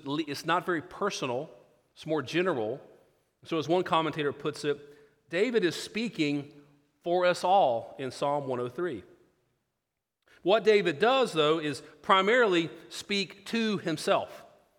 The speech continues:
In this psalm, you're gonna see David primarily takes himself by the hand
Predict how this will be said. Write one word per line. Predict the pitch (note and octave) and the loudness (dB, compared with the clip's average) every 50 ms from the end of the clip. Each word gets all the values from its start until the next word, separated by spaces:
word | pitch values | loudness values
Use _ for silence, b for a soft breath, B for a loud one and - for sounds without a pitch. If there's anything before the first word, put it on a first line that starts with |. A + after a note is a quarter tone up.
| _ _ _ _ _ _ _ _ _ _ _ _ _ _ _ _ _ - | _ _ _ _ _ _ _ _ _ _ _ _ _ _ _ _ _ -2
In | E3+ G#3+ A#3+ | 0 0 2
this | B3 C4 A3 | 2 2 0
psalm, | - - G#3 G3 F#3+ F#3+ F#3+ | 2 2 4 4 4 4 2
you're | F#3+ F3 | 0 0
gonna | F#3+ F3+ E3+ | 0 0 0
see | - A3 F#3 | -2 -2 0
David | D3 E3+ F3+ G#3+ A#3 G#3 F#3 - | 2 2 4 4 2 0 -2 -2
primarily | - - F3+ F3 F3+ F#3 G#3 G#3+ G#3 F3+ D3+ | -2 -2 0 0 0 0 0 2 2 0 0
takes | C#3+ - F#3 F#3 G3 F#3+ - | -2 0 0 0 0 0 0
himself | A3 G#3 F3+ - G#3 G#3 F#3+ G3+ - | -2 -2 -2 -2 -2 -2 -2 0 0
by | F3+ F3+ F#3 | 2 2 2
the | F#3 F#3+ E3+ | 0 -2 -4
hand | D#3+ C#3 A#2 A2+ A#2 C3+ D#3 - | -4 -4 -6 -6 -6 -6 -8 -10